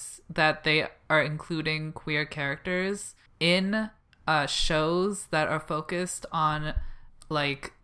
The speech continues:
a completely different aspect of the plot. Like, Yuri on Ice was focused on figure skating.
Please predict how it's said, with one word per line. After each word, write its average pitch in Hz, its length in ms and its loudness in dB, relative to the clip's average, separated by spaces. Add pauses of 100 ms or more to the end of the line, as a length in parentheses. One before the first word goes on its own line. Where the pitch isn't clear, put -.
a 160 60 -4
completely 165 540 0
different 151 420 -4
aspect 135 720 -4
of 143 160 -4
the 139 80 -6
plot. 135 480 -4
Like, 143 220 -8
Yuri 175 240 0
on 175 160 2
Ice 151 260 2
was 147 140 -8
focused 156 360 -6
on 147 120 -8
figure 240 280 6
skating. 156 600 0